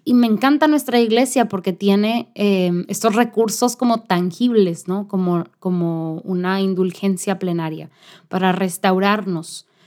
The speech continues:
Y, y no restaurar no necesariamente como que, ay, la cara, el pelo y los, las uñas de los pies, sino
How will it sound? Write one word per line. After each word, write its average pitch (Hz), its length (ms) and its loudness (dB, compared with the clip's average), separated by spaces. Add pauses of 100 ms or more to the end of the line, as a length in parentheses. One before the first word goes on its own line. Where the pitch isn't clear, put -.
(180)
Y, 175 800 -2
y 185 120 -2
no 185 160 4
restaurar 214 440 2
no 226 140 -2
necesariamente 220 540 0
como 214 180 0
que, 185 80 2
ay, 190 180 4
la 185 120 2
cara, 208 160 2
el 202 120 2
pelo 208 280 2
y 185 100 2
los, 170 460 -6
las 175 180 -2
uñas 196 180 0
de 190 60 0
los 170 160 -4
pies, 302 400 2
sino 202 400 0